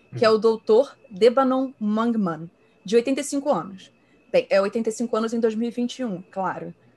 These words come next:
O doutor é conhecido por ser o principal investigador de vida extraterrestre na Tailândia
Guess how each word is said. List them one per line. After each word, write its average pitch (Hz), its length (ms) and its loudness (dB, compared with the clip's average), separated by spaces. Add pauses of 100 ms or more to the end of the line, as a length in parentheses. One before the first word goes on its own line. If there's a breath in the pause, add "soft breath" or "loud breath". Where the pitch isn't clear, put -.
(340 soft breath)
O 214 100 -2
doutor 247 300 4
é 311 60 0
conhecido 302 380 -6
por 277 140 -8
ser 277 160 2
o 262 40 -6
principal 269 580 -2
investigador 247 680 -2
de 220 100 -8
vida 214 300 -4
extraterrestre 220 680 -2
na 208 60 -6
Tailândia 185 540 -6